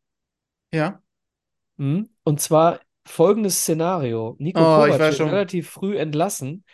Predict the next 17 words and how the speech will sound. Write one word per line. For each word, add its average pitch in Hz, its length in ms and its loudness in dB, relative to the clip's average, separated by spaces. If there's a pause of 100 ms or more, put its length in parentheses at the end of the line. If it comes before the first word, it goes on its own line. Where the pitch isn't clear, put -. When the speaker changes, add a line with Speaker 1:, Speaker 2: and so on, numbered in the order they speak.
(280)
Speaker 1:
Mhm. - 280 -12 (440)
Speaker 2:
und 151 240 -2
es 143 160 -2
wird 165 260 2
ein, 147 500 2
äh, - 500 -4 (240)
äh, 131 320 0
Trainer 170 520 2 (120)
kommen, 165 480 -2
der 139 400 0
den 135 180 -8
VfL 151 380 -4
Wolfsburg 151 520 -4 (600)
dann 160 460 -8 (640)
nach 151 120 -6
oben 151 300 -8
bringt. 113 320 -12